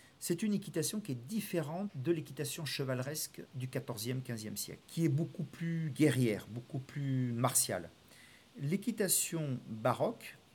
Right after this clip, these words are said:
qui s'exprime progressivement à partir de la Renaissance, atteint une sorte d'apogée au début du dix-huitième siècle,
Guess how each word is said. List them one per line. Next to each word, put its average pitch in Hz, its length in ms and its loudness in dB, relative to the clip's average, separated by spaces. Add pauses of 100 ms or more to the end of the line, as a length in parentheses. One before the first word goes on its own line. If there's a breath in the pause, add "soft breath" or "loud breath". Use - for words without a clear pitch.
(100)
qui - 140 -4
s'exprime 135 640 0
progressivement 131 800 -2
à 120 40 0
partir 120 300 -4
de 117 40 -2
la 113 60 0
Renaissance, 117 720 0 (640 loud breath)
atteint 135 240 2
une 139 80 2
sorte - 400 4
d'apogée 143 720 2
au 113 140 4
début 117 240 0
du 110 140 -6
dix-huitième 113 480 -2
siècle, 196 460 -2